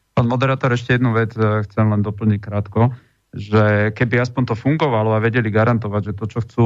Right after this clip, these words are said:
presne získať, aké údaje, tak, e, by to bolo v inom svetle. Ale teraz vám poviem úplne praktický prípad, na ktorý nám tiež nevedeli odpovedať. E, oni budú zachytávať pohyby mobilov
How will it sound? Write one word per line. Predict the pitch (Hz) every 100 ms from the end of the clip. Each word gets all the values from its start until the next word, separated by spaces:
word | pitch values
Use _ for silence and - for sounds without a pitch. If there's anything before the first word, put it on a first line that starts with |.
| 104
presne | - 123 131 - 127 117 120 - _ 110
získať, | 107 123 120 123 127
aké | 110 117 110
údaje, | 98 98 101 101 127 - _ _ _ _
tak, | 104 104 101 -
e, | 110 107 104 104 _ _
by | 104 113
to | 120
bolo | 117
v | 117 120
inom | 117
svetle. | 120 127 123 104
Ale | 101
teraz | 101 120 113
vám | 117 117
poviem | 117 120 117
úplne | 120 113
praktický | 110 113 120 127 - 117 107 95 95 _
prípad, | 110 107 110 123 - 131 110
na | 110 107
ktorý | - 113 110
nám | 110 110 104
tiež | 123 113
nevedeli | 107 101 98
odpovedať. | 98 95 107 107 107 131 -
E, | _ _ _ - 107 104 104 101 - _ _ _ 127
oni | 147 156 156 - _ _ _ 123
budú | 123 127 127 131 127 127 -
zachytávať | 113 117 127 - 117 110 101
pohyby | 110 117 110
mobilov | 107 107 110